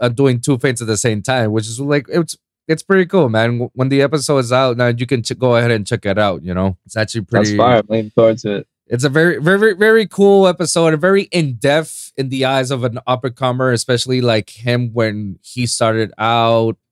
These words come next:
Speaker 1: not too long ago and how he grinded his game all the way to where he is right now, where he's, he's blowing up little by little. His,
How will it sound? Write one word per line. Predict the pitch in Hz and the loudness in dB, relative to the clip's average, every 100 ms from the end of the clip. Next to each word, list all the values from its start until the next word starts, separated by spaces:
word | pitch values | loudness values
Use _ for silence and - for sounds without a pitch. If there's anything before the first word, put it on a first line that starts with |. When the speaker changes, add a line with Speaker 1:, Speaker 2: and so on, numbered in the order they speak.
| 117 | -6
Speaker 1:
not | 120 | -4
too | 117 | -2
long | 107 113 117 | 0 0 0
ago | 110 101 107 107 107 107 | -2 0 2 2 2 -2
and | 101 101 98 95 _ _ _ _ _ | -4 -4 -4 -8 _ _ _ _ _
how | - 113 127 120 110 98 | -6 0 0 0 -2 -8
he | - 117 107 | -16 -12 -10
grinded | 92 110 98 117 120 117 104 101 | -10 -10 -2 0 0 -2 -2 -4
his | 90 - 104 98 90 82 - | -6 -6 -2 -2 -4 -10 -4
game | 123 120 110 98 95 95 _ - | 0 0 0 -4 -6 -8 _ 0
all | 123 113 | 2 2
the | 107 | 2
way | 107 107 | 0 0
to | 92 110 | -2 -6
where | 98 101 | -2 -2
he | 95 104 104 | -2 -2 -2
is | 98 - | -2 -2
right | 98 95 | -2 -2
now, | 90 98 95 | -2 -2 -2
where | 90 92 | 0 -2
he's, | 90 95 82 - _ _ - | -4 -8 -10 -14 _ _ -6
he's | 110 | -6
blowing | 87 117 110 98 98 | -2 2 2 2 -2
up | 95 | -2
little | 95 92 | -2 -2
by | 80 80 95 | -4 -2 0
little. | 104 101 | 2 2
His, | 123 123 | 0 -2